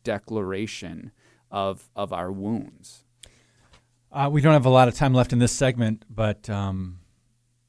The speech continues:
Speaker 2: I do wanna just touch on this other story about persecution, and, um, this one's over in, in Nigeria. Um, in just the last couple weeks, you may have heard the headlines, two mass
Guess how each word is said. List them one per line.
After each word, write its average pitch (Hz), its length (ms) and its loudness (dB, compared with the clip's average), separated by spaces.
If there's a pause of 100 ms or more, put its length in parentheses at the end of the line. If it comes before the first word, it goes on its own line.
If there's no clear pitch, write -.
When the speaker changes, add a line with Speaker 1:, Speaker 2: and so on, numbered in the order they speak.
(340)
Speaker 2:
I 120 100 -4
do 156 180 2
wanna 160 260 6
just 117 260 -4 (160)
touch 151 300 2
on 131 180 2
this 120 180 -2
other 120 200 2
story 120 380 -2
about 104 240 -2
persecution, 104 880 -4 (640)
and, 101 440 -2
um, 92 260 -2
this 110 200 -6
one's 113 180 -2
over 110 260 0
in, 104 180 0
in 104 220 -4
Nigeria. 98 760 0 (1500)
Um, 110 200 0
in 120 60 2
just 135 160 2
the 135 60 -2
last 135 220 4
couple 117 280 4
weeks, 120 340 2
you 113 60 0
may 117 180 2
have 107 120 -2
heard 113 420 0
the 110 180 -2
headlines, 104 440 -2
two 151 220 -2
mass 123 480 2